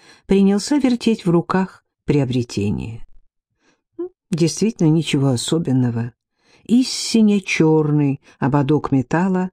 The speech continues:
кривовато приделанный невзрачный кристалл. Чувство было такое, что это не украшение,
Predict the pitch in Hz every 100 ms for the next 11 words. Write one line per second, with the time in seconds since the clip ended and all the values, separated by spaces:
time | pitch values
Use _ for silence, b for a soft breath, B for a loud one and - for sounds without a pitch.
0 | _ _ _ _ _ - 180 160 160 160
1 | 156 160 147 151 151 147 143 143 143 165
2 | 175 180 156 143 151 156 135 - 131 120
3 | 127 120 - - 190 214 220 _ _ _
4 | _ _ _ _ - 349 - 208 175 170
5 | - 202 - - 302 277 - - 233 226
6 | 220 214 214 196 202 196 - 302 311 220
7 | 165 143